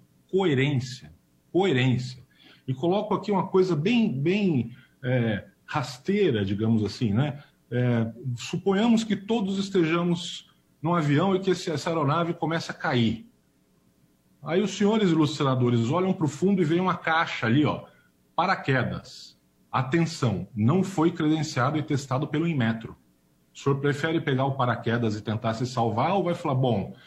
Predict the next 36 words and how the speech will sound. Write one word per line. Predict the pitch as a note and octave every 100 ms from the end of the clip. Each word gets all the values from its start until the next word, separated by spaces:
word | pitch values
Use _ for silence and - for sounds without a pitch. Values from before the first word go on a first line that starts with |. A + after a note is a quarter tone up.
| - -
é, | A2 G#2+
não | B2
foi | B2+ C#3
testado | B2 A2 A2 A2
pelo | G#2+ G2
Inmetro, | F#2+ C3 C3+ A#2+ F#2+
então | G2 G2+ G#2 A2+
não | A2
tem | A2 A#2
um | A2
estudo | G#2+ A#2+ G#2
duplo | G#2+ G#2+ G2
cego | - A#2+ G2+
randomizado | G2+ G2+ G2+ F2+ G2+ G#2 G#2
controlado, | - G2 F#2+ A#2+ C3
então | A2 C#3+
não | D3+
vou | B2+
pegar | C3 A#2
o | B2+
paraquedas, | C3 C#3 - F#2+ F2
eu | F#2
vou | A2
cair | - A2+ A2+
com | A#2+
o |
avião"? | A2+ A#2+ E2+ - _ _ _ _ _ _ _
Isso | _ F3+
não |
tem | F3+
cabimento, | F#3 E3+ C3+ D#3+ -
isso |
desafia | A#2 C3+ - D#3
o |
bom | D#3+
senso. | C#3+ - A#2 D3 - -